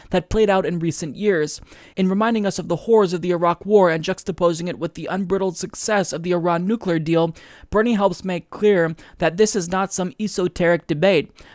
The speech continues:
These are debates happening right now here in Washington about just what path our nation should choose to confront the challenges we face abroad. So to me, when I hear Bernie Sanders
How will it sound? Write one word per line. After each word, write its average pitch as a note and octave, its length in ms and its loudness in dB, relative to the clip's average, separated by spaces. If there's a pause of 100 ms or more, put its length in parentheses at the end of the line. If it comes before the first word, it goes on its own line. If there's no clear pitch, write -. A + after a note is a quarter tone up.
(120)
These G#3 220 -2
are F3 160 0
debates F3+ 440 0
happening F#3 440 -4
right E3+ 240 0
now E3 380 0
here F3 200 -4
in E3 120 -2
Washington E3 640 -2 (240)
about E3+ 280 2
just G#3+ 300 2
what G3 240 0
path F3+ 280 0
our F3 180 -4
nation E3+ 400 -4
should E3 300 -4
choose G#3 500 0 (320)
to - 100 -6
confront G#3 440 -2
the A3 80 0
challenges F#3+ 580 -2
we F3 120 -2
face D3+ 400 -2
abroad. E3 760 2
So B3 320 4
to G#3+ 180 -2
me, G3+ 360 0
when G3 180 -2
I G3+ 80 -2
hear B3 200 -4
Bernie G#3 260 -2
Sanders F#3 800 -2